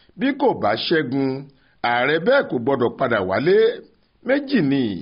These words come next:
nínú kó kú sójú ogun náà tàbí kó padà wá sílé kó wá para ẹ̀. Èyí tó ṣáà jẹ́ dandan ni pé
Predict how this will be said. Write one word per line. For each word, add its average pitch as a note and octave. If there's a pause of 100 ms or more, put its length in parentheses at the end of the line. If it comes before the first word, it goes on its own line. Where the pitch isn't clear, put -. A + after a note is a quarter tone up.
(420)
nínú D3+
kó F3
kú D#3+
sójú D3+
ogun C3
náà F#3 (440)
tàbí G#2+
kó -
padà C#3
wá G2
sílé F3
kó F3
wá D3+
para B2+
ẹ̀. E2 (960)
Èyí G2+
tó A3
ṣáà G#3+
jẹ́ A2
dandan A#2
ni A#2
pé F#3+